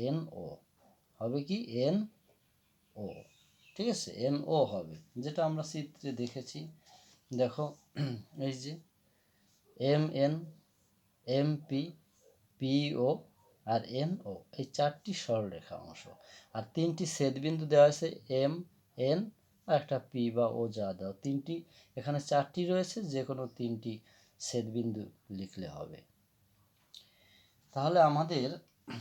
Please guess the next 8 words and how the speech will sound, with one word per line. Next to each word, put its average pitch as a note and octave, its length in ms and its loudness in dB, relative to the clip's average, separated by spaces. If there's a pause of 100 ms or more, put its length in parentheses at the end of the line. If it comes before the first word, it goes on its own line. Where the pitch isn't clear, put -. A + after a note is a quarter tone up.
(920)
নিজে D3 360 2
করি E3+ 240 0
চোদ্দ D3 400 0
দশমিক D#3 580 0
এক C#3 460 4
সম্পূর্ণ C3+ 580 -2
করলাম। A2+ 440 -2 (960)
এরপর C#3+ 340 0